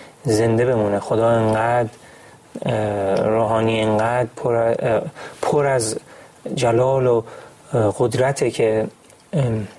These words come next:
در یک آن گناهکاران در برابر اون از بین میرن، نمی‌تونن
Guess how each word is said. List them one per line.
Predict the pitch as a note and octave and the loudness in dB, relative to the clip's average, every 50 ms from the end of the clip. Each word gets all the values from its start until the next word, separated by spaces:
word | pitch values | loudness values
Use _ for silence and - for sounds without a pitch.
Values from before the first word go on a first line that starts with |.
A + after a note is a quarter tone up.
| - - - - - | -20 -20 -20 -8 -4
در | C#3 A#2+ A#2 | -2 0 2
یک | A2+ A#2 B2+ C3 - - - | 2 2 2 2 0 -4 -4
آن | - C#3 C3+ C3+ B2+ A#2 G#2+ | 0 0 2 2 2 2 2
گناهکاران | G#2+ A2+ A2+ A#2 A2+ G#2+ - - - A#2+ A2+ G#2+ B2 C3 C3 B2 A#2 - - - - - - - - | 0 0 0 0 0 -2 -4 -4 -4 -2 0 0 0 0 0 -2 -2 -6 -14 -18 -18 -20 -20 -6 -2
در | B2 A2 A2 G#2 G2+ - - - - - - - - C#3 | 0 0 0 -2 -4 -8 -16 -20 -20 -20 -20 -18 -8 -4
برابر | A#2 A2 A2 G#2+ G#2+ A2 G#2+ | -2 -2 0 0 0 0 0
اون | G#2+ A2 B2 C3+ | 0 2 2 2
از | B2+ A#2 G#2 G#2 | 2 2 0 0
بین | A#2 B2 B2 | 0 0 2
میرن، | B2+ C#3 D#3 D3 B2 F#2+ E2+ - - - - - - - - - - - - - C#3 | 2 2 2 0 0 -2 -4 -8 -14 -20 -20 -20 -20 -20 -20 -20 -20 -20 -10 -4 -2
نمی‌تونن | A#2+ C#3 C#3+ C#3 - C3 A#2+ A#2 A2 A2 G#2+ A2+ | 0 0 0 0 0 0 0 0 0 0 -2 -2